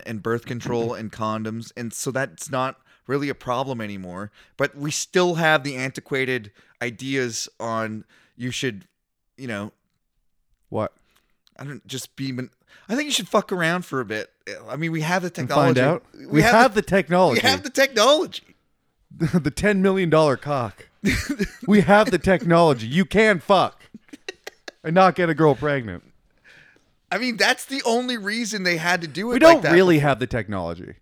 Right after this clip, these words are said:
Speaker 1: Yes, we do.
Speaker 2: Guys don't have it. If guys could,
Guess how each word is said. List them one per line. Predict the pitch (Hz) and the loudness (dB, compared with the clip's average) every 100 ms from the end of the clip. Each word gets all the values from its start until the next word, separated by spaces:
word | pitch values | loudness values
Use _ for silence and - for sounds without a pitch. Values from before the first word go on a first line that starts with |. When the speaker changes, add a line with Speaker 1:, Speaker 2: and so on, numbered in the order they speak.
| - | -18
Speaker 1:
Yes, | 277 - | -14 -10
we | 165 | -10
do. | 127 117 190 - _ - | -6 -6 -6 -10 _ -2
Speaker 2:
Guys | 165 240 294 285 | 4 6 6 2
don't | 160 180 170 | 4 4 4
have | 143 127 90 | 0 -2 -4
it. | - _ _ _ _ _ _ _ _ _ _ _ | -10 _ _ _ _ _ _ _ _ _ _ _
If | 220 175 | 2 4
guys | 196 226 285 311 - | 4 6 4 2 -2
could, | 262 | -6